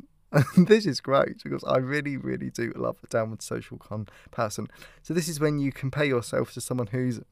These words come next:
sort of below you and who isn't as, uh, good as you, because this does make you feel good.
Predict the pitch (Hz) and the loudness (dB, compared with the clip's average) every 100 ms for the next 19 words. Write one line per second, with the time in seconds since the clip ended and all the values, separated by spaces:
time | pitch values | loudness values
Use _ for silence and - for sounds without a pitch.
0 | _ _ _ - - 160 147 123 - 120 | _ _ _ -10 -2 -2 -2 -6 4 6
1 | 127 139 143 160 170 135 123 - 135 135 | 8 6 4 -2 -2 -4 -4 -4 -2 -2
2 | 127 131 - 110 104 - - 127 117 104 | -2 -4 -4 -4 -6 -10 -8 -8 -8 -10
3 | 120 113 - - - 208 - 151 131 123 | -10 -12 -14 -20 -2 -2 4 4 4 -2
4 | 127 120 - 135 139 147 - - | -2 -6 -2 -2 -2 -4 -6 -8